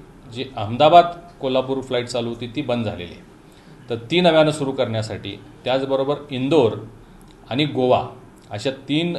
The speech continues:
सेक्टरमध्ये फ्लाईट सुरू करण्यासाठी माझा प्रयत्न आहे आणि लवकरच म-, म्हणजे या वर्षाखेरीस नोव्हेंबर डिसेंबरमध्ये यातल्या एक दोन सेवा तरी कोल्हापूरला सुरू होतील याचा आम्हाला विश्वास आहे.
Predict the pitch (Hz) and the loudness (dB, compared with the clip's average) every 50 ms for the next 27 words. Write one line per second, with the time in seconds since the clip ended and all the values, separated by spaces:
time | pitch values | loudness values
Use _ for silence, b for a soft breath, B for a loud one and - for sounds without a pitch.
0 | - - - 139 127 - - 131 131 131 131 131 135 131 - 120 120 120 117 - | -8 -8 -10 -10 -10 -6 -6 -4 -4 -2 -2 -2 -4 -2 -2 -2 -2 -2 -4 -8
1 | - 117 113 113 113 104 104 107 101 - 117 101 110 104 104 98 92 101 98 - | -8 -8 -8 -8 -8 -6 -6 -6 -6 -6 -8 -10 -8 -6 -6 -6 -6 -8 -8 -8
2 | 101 101 98 - - 107 120 - B B B B B B B B B - 107 107 | -10 -10 -10 -8 -10 -10 -10 -10 B B B B B B B B B -12 -10 -8
3 | 113 117 117 117 117 113 113 - 117 113 107 110 - 123 127 127 127 - - - | -6 -6 -6 -6 -8 -10 -12 -8 -8 -8 -6 -4 -4 -2 -2 -2 -4 -8 -12 -14
4 | - 123 120 110 104 104 104 101 101 101 101 104 101 101 104 104 107 107 107 - | -16 -14 -10 -10 -8 -8 -8 -8 -10 -8 -8 -6 -6 -4 -4 -4 -4 -4 -6 -10
5 | - - - - - - - - - 104 104 104 - 135 117 110 113 - 120 110 | -18 -20 -20 -20 -20 -20 -20 -14 -10 -8 -8 -4 0 0 0 0 0 -4 -4 -4
6 | 101 110 - 110 101 101 104 107 107 104 101 98 - 110 104 101 104 104 104 104 | -4 -8 -10 -10 -8 -6 -4 -4 -4 -4 -6 -8 -8 -8 -8 -6 -6 -4 -4 -6
7 | 117 147 151 B B B B B B B B B - 101 98 - 110 113 107 104 | -6 -6 -10 B B B B B B B B B -8 -6 -6 -4 -4 -4 -4 -2
8 | 101 104 107 110 110 - 110 98 101 98 104 104 117 131 - - 98 92 92 90 | -2 -4 -4 -4 -4 -4 -6 -6 -6 -6 -8 -10 -10 -10 -10 -10 -8 -8 -8 -8
9 | - 92 95 110 117 - - 98 95 92 95 101 - - - - 87 85 - - | -10 -10 -10 -10 -10 -10 -10 -10 -10 -10 -12 -14 -14 -16 -16 -16 -18 -16 -14 -12
10 | 90 92 95 107 143 147 - - - - - - - - - - | -10 -10 -10 -10 -10 -10 -12 -14 -16 -18 -18 -20 -20 -20 -20 -20